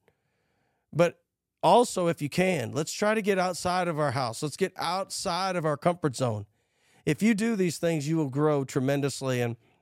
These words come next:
for the extra credit, if you read one chapter in Proverbs a day, there's only thirty-one chapters. If you did that for thirty-one days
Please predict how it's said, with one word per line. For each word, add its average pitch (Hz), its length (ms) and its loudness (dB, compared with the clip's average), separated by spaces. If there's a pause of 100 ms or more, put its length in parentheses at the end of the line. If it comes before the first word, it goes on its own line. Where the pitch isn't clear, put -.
(1000)
for 190 200 0
the 233 80 0
extra 220 340 -2
credit, 196 520 2 (1700)
if 170 180 -2
you 254 180 2
read 226 300 2
one 175 320 2
chapter 180 600 0
in 151 100 2
Proverbs 147 640 0
a 135 60 0
day, 131 320 0
there's 160 180 -2
only 190 240 0
thirty-one 175 540 0
chapters. 131 520 -4
If 113 160 -8
you 214 140 -4
did 202 260 -2
that 202 280 -2
for 143 120 -4
thirty-one 143 640 -4
days 113 480 -8